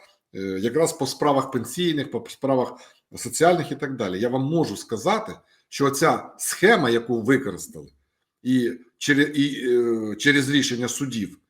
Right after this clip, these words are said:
нагнали оці всі так звані борги, це є плата українського суспільства за корупцію в українських судах. Ви що думаєте,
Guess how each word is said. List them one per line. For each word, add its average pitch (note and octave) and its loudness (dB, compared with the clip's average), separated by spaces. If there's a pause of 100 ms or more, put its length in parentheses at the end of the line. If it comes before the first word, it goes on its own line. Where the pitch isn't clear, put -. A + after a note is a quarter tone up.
(200)
нагнали B2 2
оці G#2 -6
всі G2+ -6
так A2 -8
звані G#2 -4
борги, F#3 -4 (300)
це D3+ 0
є C3 6
плата C3+ 4 (120)
українського A#2+ 0
суспільства - -8 (180)
за - 2
корупцію E3 2
в A2+ -6
українських C3 -4
судах. - -20 (640)
Ви D3+ 0
що G#3+ 8
думаєте, C3 4